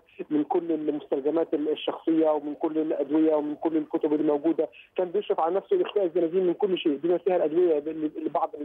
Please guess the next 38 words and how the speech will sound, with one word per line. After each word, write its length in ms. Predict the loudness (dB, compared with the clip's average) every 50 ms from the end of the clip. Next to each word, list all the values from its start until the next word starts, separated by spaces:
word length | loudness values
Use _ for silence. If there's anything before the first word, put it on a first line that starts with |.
| -6 -4 -4
بعض 200 | -2 -2 -4 -4
المعتقلين 600 | -4 -4 -2 -2 -4 -2 -2 -2 0 0 0 0 -4 -10 -20 -20 -20 _ _
بيحتاجها 360 | -4 -2 0 -2 0 0 -2
بشكل 300 | -2 -2 -6 -4 0 2
يومي 300 | 2 2 2 0 -2 -2
لأنه 280 | -2 -2 0 0 0 -2
في 160 | -2 _ -6
حالة 220 | -4 -2 -2 -2
صحية 460 | -4 -4 -4 -2 0 2 2 2 2 2
صعبة 240 | 0 0 0 0 -2
جدا 280 | -4 -2 -2 -2 -2 -2
وما 140 | -2 -2
بيح-، 220 | 0 0 -2 -2 -4 -4 -2 -2 -2 0 0
لا 80 | 2 2
يحظى 280 | 2 2 0 0 -2
بأي 200 | 0 2 2 2
رعاية 260 | 4 4 2 2 0 -2
صحية 220 | -4 -2 0 2 2
على 120 | 2 0
الإطلاق. 340 | -2 -4 -4 -4 -4 -6 -6 -8 -18 -20 -20 _ _ _ -12 -2 0
آه، 500 | 2 4 4 4 4 4 4 4 4 2
ال-، 600 | 2 -2 -2 0 2 2 4 4 2 0 2 2
ال-، 160 | 2 2 2 2
الواقع، 360 | 2 2 2 2 0 -2 0 2
الواقعة 540 | 4 4 4 4 2 0 2 0 0 0 0 -2
اللي 480 | -2 0 0 0 -2 0 2 2 2 2
تمس 280 | 0 -2 -2 -2 -4 -2 _ -4
ال-، 200 | -2 0 2 2
اللواء 480 | 4 4 4 2 2 2 2 2 0
محمد 300 | 0 -2 -2 0 2 2
علي 260 | 2 2 0 0 2
وال-، 300 | 2 2 0 2 0 0 2
واللواء 280 | 2 2 2 2 2 2
الآخر 300 | 2 0 -2 -4 -6 -6
المذكور 360 | -4 -4 -6 -4 _ 0 0
اليوم 380 | 0 0 0 0 2 2 2 0
في 60 | -2
التقرير، 440 | -4 -4 -4 -2 0 0 0 0 -2